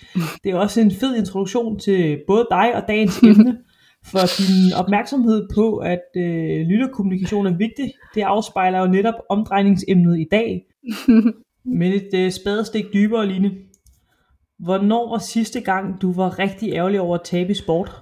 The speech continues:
Speaker 1: Ja, øh, der stiller du mig jo et svært spørgsmål, for jeg dyrker ikke så tit sport, hvor jeg har mulighed for at tabe. Så det tætteste, jeg kan komme på, det er nok, øh,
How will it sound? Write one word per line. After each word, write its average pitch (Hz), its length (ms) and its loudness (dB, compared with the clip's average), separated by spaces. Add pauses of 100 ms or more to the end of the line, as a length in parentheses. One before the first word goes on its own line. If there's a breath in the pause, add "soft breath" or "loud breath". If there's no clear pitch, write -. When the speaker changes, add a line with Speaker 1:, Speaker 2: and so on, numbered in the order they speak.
Speaker 1:
Ja, 190 260 -8 (280)
øh, 196 220 -14 (160)
der 247 60 -2
stiller 294 280 2
du 285 100 2
mig 202 200 4
jo 190 100 0
et 196 140 -6
svært 226 480 2
spørgsmål, 190 640 -4
for - 120 -6
jeg 208 200 -2
dyrker 233 240 2
ikke 269 140 -2
så 269 100 -12
tit 262 280 -4
sport, 226 380 4
hvor 226 100 4
jeg 190 140 4
har 190 80 -4
mulighed 226 480 2
for 185 200 0
at 185 80 -6
tabe. 202 560 -6
Så 185 300 -2
det 214 180 -4
tætteste, 277 420 0
jeg 180 100 -2
kan 185 140 -14
komme 196 240 0
på, 226 340 2
det 226 100 2
er 202 100 2
nok, 185 220 -2 (160)
øh, 175 280 -4